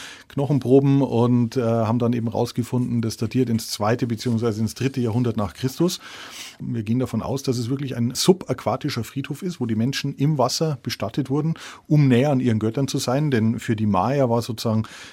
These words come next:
diese Zenoten, diese Wasserlöcher waren mehr oder weniger der Eingang in die Unterwelt.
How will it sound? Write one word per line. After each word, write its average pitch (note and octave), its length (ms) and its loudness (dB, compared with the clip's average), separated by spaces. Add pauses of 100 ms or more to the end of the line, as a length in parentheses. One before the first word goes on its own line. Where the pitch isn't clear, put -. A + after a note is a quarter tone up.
(120)
diese G#2 280 -4
Zenoten, A#2 540 0
diese A2 220 -2
Wasserlöcher B2+ 580 -2
waren A#2 480 0
mehr A#2+ 260 0
oder E3 140 2
weniger D#3 260 0
der A#2 120 2
Eingang C3+ 300 2
in C#3 140 0
die B2+ 120 0
Unterwelt. D3+ 800 0